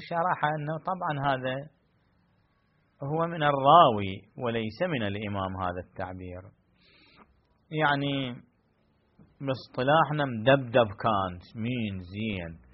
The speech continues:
مو ضعيف كان، كان يشرب حليب على قده. زين.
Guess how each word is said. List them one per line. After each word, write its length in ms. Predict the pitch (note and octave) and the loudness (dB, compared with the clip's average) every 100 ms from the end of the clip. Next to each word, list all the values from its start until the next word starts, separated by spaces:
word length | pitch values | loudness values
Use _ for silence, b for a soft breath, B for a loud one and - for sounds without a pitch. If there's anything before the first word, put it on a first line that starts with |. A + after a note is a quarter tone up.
| b b - | b b -12
مو 220 | A#2 C3 | -8 -6
ضعيف 580 | A#2+ A#2+ A2+ G#2+ G2+ - - | -2 -2 0 -2 -4 -8 -10
كان، 300 | G#2 F2 F2 F2 _ _ _ _ _ _ - | -8 -8 -10 -18 _ _ _ _ _ _ -20
كان 100 | G#2 | -12
يشرب 300 | A2+ A2 A2 G2 G#2 | -12 -8 -10 -8 -10
حليب 400 | G#2 A#2+ G2 G2 | -6 -6 -6 -10
على 200 | F#2+ F#2 F2+ | -14 -12 -8
قده. 380 | G#2 F#2+ F#2+ F2 - _ _ _ _ _ _ _ _ _ _ _ _ _ _ F#2 | -8 -10 -12 -14 -16 _ _ _ _ _ _ _ _ _ _ _ _ _ _ -18
زين. 540 | F2+ G2 G2+ G#2 | -12 -10 -8 -8